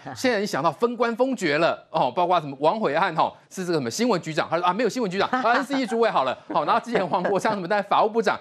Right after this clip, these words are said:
Speaker 2: 现在呢脑筋还动到有六千个文官可以让他运用了。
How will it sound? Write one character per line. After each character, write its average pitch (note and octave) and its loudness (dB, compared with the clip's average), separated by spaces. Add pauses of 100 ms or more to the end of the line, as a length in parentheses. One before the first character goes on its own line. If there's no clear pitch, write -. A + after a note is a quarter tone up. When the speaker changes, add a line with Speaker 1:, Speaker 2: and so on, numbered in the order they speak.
(200)
Speaker 2:
现 D4+ -2
在 A#3+ 2
呢 F#3 0 (120)
脑 F#3 0
筋 C#4 -2
还 G#3 0
动 A3 0
到 G#3+ 0 (180)
有 F#3 4
六 B3+ 4
千 B3+ -2
个 G#3+ 0
文 D#3 2
官 F3+ 0
可 A#3 0
以 F#3 6
让 F3+ -4
他 E3+ -2
运 F3 -2
用 C#3+ 2
了。 F2 -2